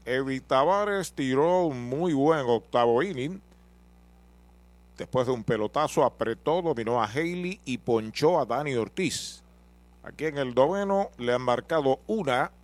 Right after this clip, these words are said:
a Francisco López. Tiene dos out colgados. Se acomoda en el plato una vez más Blaine Green. López entrando de lado, observa el corredor de segunda.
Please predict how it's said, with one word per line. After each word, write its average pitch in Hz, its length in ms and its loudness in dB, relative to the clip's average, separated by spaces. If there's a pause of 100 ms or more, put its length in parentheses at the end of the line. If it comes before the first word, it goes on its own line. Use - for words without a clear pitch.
(600)
a 107 160 0
Francisco 123 720 -2
López. 190 640 -2 (140)
Tiene 135 300 0
dos 190 360 2
out 180 220 2
colgados. 110 800 -2 (1400)
Se - 160 -12
acomoda 139 380 0
en 127 80 0
el 127 160 0
plato 180 320 0
una 131 100 4
vez 123 160 2
más 175 420 0
Blaine 127 400 0
Green. 170 360 -2
López 175 340 2
entrando 143 500 0
de 131 120 2
lado, 143 240 2
observa 139 440 0
el 120 120 -2
corredor 131 440 2
de 123 120 0
segunda. 135 600 0